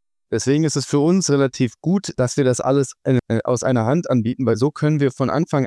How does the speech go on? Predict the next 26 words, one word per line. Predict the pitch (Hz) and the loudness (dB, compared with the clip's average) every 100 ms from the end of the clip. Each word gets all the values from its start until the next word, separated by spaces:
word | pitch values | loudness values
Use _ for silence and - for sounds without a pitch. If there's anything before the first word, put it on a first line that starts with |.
| - | -4
an | - 135 95 _ _ | -2 0 -2 _ _
alle | 123 156 | -2 0
Prozessschritte | - 135 156 147 - 135 127 | -2 -2 -2 -2 -2 0 0
richtig | 131 - 123 | 0 -4 -6
bepreisen, | 117 - - 101 123 185 - _ _ _ _ _ | -6 -8 -4 -2 0 -4 -10 _ _ _ _ _
können | 135 127 | -2 0
einen | 113 143 | 2 0
Preis | 135 - 190 - | 0 -2 -2 0
nennen | 123 151 | 0 0
und | 131 120 | -2 0
darauf | 127 151 143 | 0 0 -2
die | - 131 | -4 -2
Rendite | 120 120 123 123 95 | 0 0 0 0 2
auslegen. | 113 - 95 87 85 _ _ _ _ _ _ | 0 0 0 0 -4 _ _ _ _ _ _
Das | 113 | -4
ist | 135 | 0
natürlich | 139 127 156 131 | -2 0 -2 0
schon | 147 | 0
mal | 143 | 0
für | - | 0
den | 127 123 | 0 2
Eigentümer | 127 147 151 - 135 123 | 0 0 -2 0 0 2
deutlich | 110 127 151 139 95 | 2 0 0 -2 0
angenehmer | 135 135 123 120 131 | 2 2 2 2 2
und | 120 110 | 0 -2
sicherer, | 147 - - 127 101 147 | -4 -6 -2 0 2 0